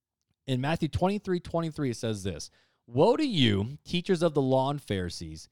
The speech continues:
you hypocrites! You give a tenth of your spices, mint, dill, and cumin, but you have neglected the more important matters of the law,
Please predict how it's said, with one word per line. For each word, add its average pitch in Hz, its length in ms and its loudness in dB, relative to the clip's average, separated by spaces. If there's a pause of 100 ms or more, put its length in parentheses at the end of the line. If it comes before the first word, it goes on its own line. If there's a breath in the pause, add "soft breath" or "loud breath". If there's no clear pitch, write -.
(120)
you 165 220 -4
hypocrites! 113 600 -6
You 175 180 2
give 190 200 0
a 131 40 0
tenth 180 360 -4
of 127 100 -6
your 98 140 -4
spices, 165 560 -6 (240)
mint, 135 380 -6
dill, 147 220 2
and 110 120 -4
cumin, 92 400 -4 (840)
but 143 340 2
you 151 160 2
have 180 200 2
neglected 123 760 -4 (100)
the 98 140 -2
more 110 420 -2
important 120 680 -12
matters 110 380 -4
of 95 120 -2
the 92 80 -4
law, 90 280 -4